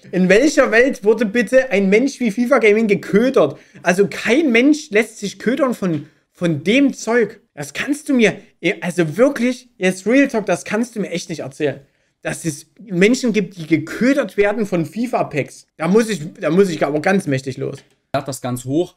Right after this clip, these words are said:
Speaker 2: Natürlich weiß
Speaker 1: Live-Gespräch
Speaker 2: ich, dass es
Speaker 1: mit fifa
Speaker 2: gehypt ist,
Speaker 1: Gaming, alles
Speaker 2: Team of
Speaker 1: kein
Speaker 2: the Year ist
Speaker 1: Problem.
Speaker 2: immer Hype, ist ganz klar. Natürlich weiß ich, dass das auch ma-, wahrscheinlich mehr Klicks gibt als alles andere.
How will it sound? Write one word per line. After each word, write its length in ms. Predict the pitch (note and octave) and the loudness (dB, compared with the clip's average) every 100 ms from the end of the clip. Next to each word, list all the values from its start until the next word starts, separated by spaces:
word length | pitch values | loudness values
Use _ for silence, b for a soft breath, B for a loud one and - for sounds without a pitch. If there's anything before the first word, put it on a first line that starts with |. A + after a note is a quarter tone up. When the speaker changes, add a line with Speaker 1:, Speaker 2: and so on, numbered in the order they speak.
| b b b - | b b b -8
Speaker 2:
Natürlich 540 | B2 F3+ G3+ G3+ - | -6 -4 -4 -4 -4
weiß 160 | C3 - | -4 0
Speaker 1:
Live-Gespräch 200 | E3+ F3+ | 0 2
Speaker 2:
ich, 60 | G#3 | 2
dass 100 | G3 | 4
es 60 | |
Speaker 1:
mit 140 | G3 C3+ | 4 4
fifa 220 | A3+ A3+ | 4 4
Speaker 2:
gehypt 60 | |
ist, 140 | F3 F3 | 4 4
Speaker 1:
Gaming, 100 | C3 | 4
alles 100 | C3+ | 4
Speaker 2:
Team 60 | |
of 40 | D3 | 4
Speaker 1:
kein 120 | D3+ | 4
Speaker 2:
the 40 | |
Year 60 | D3 | 4
ist 60 | C#3 | 2
Speaker 1:
Problem. 140 | B2+ | 0
Speaker 2:
immer 120 | C#3+ | -2
Hype, 180 | E3 F3+ | -4 -6
ist 160 | C3 - | -6 -6
ganz 220 | B2+ B2 | -6 -6
klar. 220 | - D#3 | -8 -6
Natürlich 340 | C#3 A#2+ C3 C3+ | -6 -6 -8 -4
weiß 160 | C#3 | -4
ich, 120 | C3+ C3 | -4 -8
dass 160 | B2 | -8
das 120 | B2 - | -8 -10
auch 140 | A2 | -8
ma-, 200 | A2+ A2 | -6 -6
wahrscheinlich 480 | A2+ A2 C#3 D3+ B2 | -8 -6 -4 -6 -6
mehr 200 | B2 C3+ | -6 -6
Klicks 340 | - C#3 D#3 - | -6 -10 -8 -8
gibt 180 | C3+ | -8
als 160 | - A#2+ | -8 -10
alles 280 | - B2 - | -8 -10 -10
andere. 320 | E3+ A#2+ | -10 -8